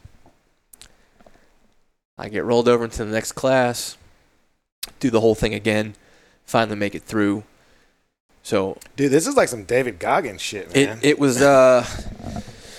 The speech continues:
Speaker 1: it was like one of those things where, you know, after
Speaker 2: You're talking about, like, they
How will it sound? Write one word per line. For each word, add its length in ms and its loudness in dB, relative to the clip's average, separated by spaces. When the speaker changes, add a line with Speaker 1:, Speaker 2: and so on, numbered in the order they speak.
Speaker 1:
it 100 8
was 180 4
like 160 2
one 160 4
of 60 6
those 300 4
things 400 0
where, 640 4
you 100 2
know, 160 4
after 400 4
Speaker 2:
You're 80 6
talking 180 6
about, 160 2
like, 140 0
they 120 0